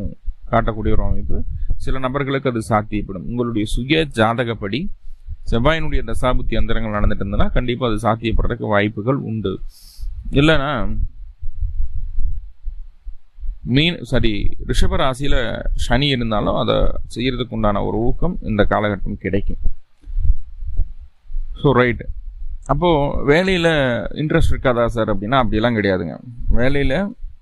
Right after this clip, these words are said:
பயங்கர இன்ட்ரெஸ்டா இருக்கும். அந்த சம்பாத்தியம் பத்தாம புதுசா ஏதோ ஒண்ணு ஆரம்பிக்கலாம் அப்படிங்கிற ஒரு எண்ணம் வரும். புதுசா ஏதோ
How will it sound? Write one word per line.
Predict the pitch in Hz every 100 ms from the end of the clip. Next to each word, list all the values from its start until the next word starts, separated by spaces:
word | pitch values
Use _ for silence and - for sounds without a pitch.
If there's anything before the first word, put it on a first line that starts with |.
| - -
பயங்கர | 110 117 139 147
இன்ட்ரெஸ்டா | 139 135 - 143
இருக்கும். | 117 - 208 - - - - - - -
அந்த | 117 113
சம்பாத்தியம் | 120 151 170 170 147
பத்தாம | - 151 170
புதுசா | 147 147 147
ஏதோ | 139
ஒண்ணு | 143 127
ஆரம்பிக்கலாம் | 127 127 - 127
அப்படிங்கிற | 113 113 120
ஒரு | 120 107
எண்ணம் | 104 117 107
வரும். | 92 - -
புதுசா | 143 156 160
ஏதோ | 143